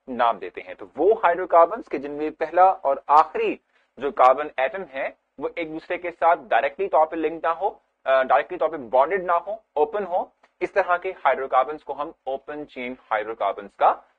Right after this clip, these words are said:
नाम देते हैं। अब ये जो ओपन chain hydrocarbons हैं, ठीक है, ये भी दो तरह के होते हैं, एक straight चेन होता है और एक ब्रांच चेन होता है, ठीक है। तो मैं आप लोगों के साथ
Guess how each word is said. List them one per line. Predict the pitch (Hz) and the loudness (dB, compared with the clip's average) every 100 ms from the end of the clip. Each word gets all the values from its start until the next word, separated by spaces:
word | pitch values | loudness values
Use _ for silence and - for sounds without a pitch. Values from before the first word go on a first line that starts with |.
| _ | _
नाम | 151 151 143 | 2 4 4
देते | 110 95 92 | 2 -10 -12
हैं। | 92 | -6
अब | 131 143 | -6 -4
ये | 170 | -2
जो | 190 | -2
ओपन | 190 165 175 208 | 0 -4 -4 -8
chain | 196 196 - | -8 -10 -4
hydrocarbons | 170 180 180 170 185 185 | -4 -4 0 0 0 -10
हैं, | 196 202 | -12 -8
ठीक | 170 151 | -6 -4
है, | 202 _ _ _ 139 | -6 _ _ _ -4
ये | 165 | -2
भी | 208 | 0
दो | 185 | -2
तरह | 180 175 185 | -2 -4 -4
के | 196 | -6
होते | 180 175 185 | -8 -8 -8
हैं, | 185 - _ - | -10 -14 _ -6
एक | 139 - | -6 -6
straight | _ - 123 113 | _ -8 -8 -6
चेन | 165 165 | -8 -6
होता | 165 170 | -4 -2
है | 175 190 _ _ - | -2 -4 _ _ -6
और | 135 | -4
एक | - - 92 | -4 -8 -2
ब्रांच | 110 101 | -2 -2
चेन | - 98 - | -6 -16 -16
होता | 85 80 | -16 -16
है, | |
ठीक | - - - | -12 -12 -6
है। | 349 _ _ _ | -8 _ _ _
तो | 156 | -4
मैं | 156 | 2
आप | 151 - | 2 2
लोगों | 165 170 | -10 -8
के | 165 | -4
साथ | 160 | 0